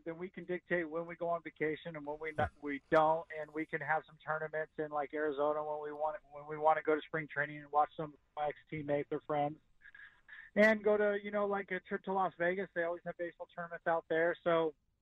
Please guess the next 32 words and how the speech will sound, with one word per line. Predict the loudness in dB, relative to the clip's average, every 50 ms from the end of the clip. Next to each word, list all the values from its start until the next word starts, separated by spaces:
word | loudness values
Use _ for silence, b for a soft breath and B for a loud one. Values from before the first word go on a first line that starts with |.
| _ _ _ _ _ _ _ _ _ _
I | -2 0 4
did | 4 4 6
that | 6 4 4 4 0
for | -2
a | -2
little | 0 0 -2 -2 -2
bit. | -2 0 2 2 2 0 0
I | -2 -2 -2
actually | -4 -4 -8 -10 -6
stopped | -4 -2 -2 -2 -4 -2
coaching | -2 -2 -2 -2 -4 -10 -12
this | -12 -10 -4
past | -2 -2 -2 -2 -4 -6 -4
year, | 0 2 2 2 2 0 -6
started | -8 -8 -8 -8 -8
a | -8 -4 -2
business | -2 -2 -4 -8 -12 -8 -6
with | -4 -4
a | -4 -2 _
friend, | 4 6 6 6 6 4
uh, | 2 0 0 2 4
Cold | 4 4 4 4 0
Brew | -2 -2 -2 0
Coffee | 0 0 0 -2 -4 -6
Company. | -4 -4 -4 -4 -4 -8 -10 -10
It's | -10 -10 -4
called | -4 -4 -4 -2 _
Seven | -2 -2 -2 -2 -6 -2
Cold | -2 0 0 0 -2
Brew. | 0 4 4 4 4 4 2
But | -2 -2 2 2
then | 2 2 2